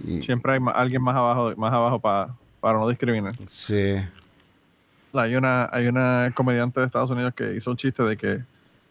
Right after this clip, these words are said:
Speaker 2: de que los, eh, los cubanos se creen que son mejores que los dominicanos porque son más, más claritos que los dominicanos. Y los puertorriqueños se creen mejores que los cubanos porque tienen ciudadanía.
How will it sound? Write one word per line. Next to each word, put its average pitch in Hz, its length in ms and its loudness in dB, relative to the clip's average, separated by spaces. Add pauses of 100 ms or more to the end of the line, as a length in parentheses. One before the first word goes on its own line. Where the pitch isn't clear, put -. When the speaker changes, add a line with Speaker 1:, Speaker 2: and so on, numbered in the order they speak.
(320)
Speaker 2:
de 123 140 0
que 123 160 2
los, 123 520 0
eh, 110 420 0 (140)
los 131 140 0
cubanos 156 380 2
se 156 80 0
creen 127 160 0
que 139 80 -2
son 143 140 0
mejores 139 300 2
que 139 100 0
los 123 120 2
dominicanos 120 480 0
porque 107 160 -2
son 110 140 -4
más, 117 240 -2
más 120 200 2
claritos 123 380 2
que 123 80 -2
los 117 120 2
dominicanos. 110 500 0 (1120)
Y 139 80 2
los 135 120 4
puertorriqueños 139 540 4
se 143 60 4
creen 127 160 4
mejores 139 260 4
que 151 100 0
los 139 100 2
cubanos 151 400 2
porque 120 260 0
tienen 113 200 0
ciudadanía. 120 540 2